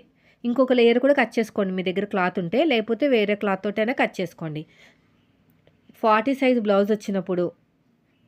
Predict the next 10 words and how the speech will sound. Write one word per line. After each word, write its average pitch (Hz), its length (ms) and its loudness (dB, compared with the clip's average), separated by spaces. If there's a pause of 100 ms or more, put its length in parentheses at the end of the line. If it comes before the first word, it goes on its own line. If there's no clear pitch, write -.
మెయిన్గా 233 400 2
వచ్చేసింది 226 440 -2 (120)
నెక్ 202 260 -2
విడ్త్ 220 260 0
రెండున్నర 185 400 -2
ఇవ్వాలండి. 180 440 -2 (640)
షోల్డర్ 240 360 4
అనేది 233 260 0
కస్టమర్ 208 380 -2
చాయిస్. 165 300 -2